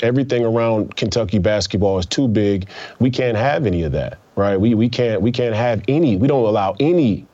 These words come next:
girls in Wildcat Lodge." And, um, we hung up from that phone conversation, and that's when I made the decision to go to Iowa State. Why?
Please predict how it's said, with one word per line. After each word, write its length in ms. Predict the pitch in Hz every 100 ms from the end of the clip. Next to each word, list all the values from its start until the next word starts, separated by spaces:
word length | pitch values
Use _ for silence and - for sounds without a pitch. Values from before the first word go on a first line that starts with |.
| -
girls 460 | 107 101 80 60 - - - -
in 120 | 107
Wildcat 520 | 95 98 92 - 90 85
Lodge." 480 | 90 76 62 - - - - - - - 110
And, 340 | 104 101 98
um, 580 | 101 95 92 92 101 160 _ _ _ _ _ _ _ _ - -
we 160 | 113 107
hung 220 | 120 120
up 100 | 117
from 140 | 107
that 160 | 107 95
phone 240 | 120 131
conversation, 880 | 127 104 98 90 98 92 107 110 123
and 140 | 104 101
that's 200 | 107 107
when 80 |
I 80 | 98
made 280 | 101 104 92
the 40 |
decision 420 | 90 92 127 113 98
to 40 |
go 180 | 90 135
to 60 |
Iowa 320 | 113 90 87 85
State. 320 | - 92 80
Why? 400 | 87 90 98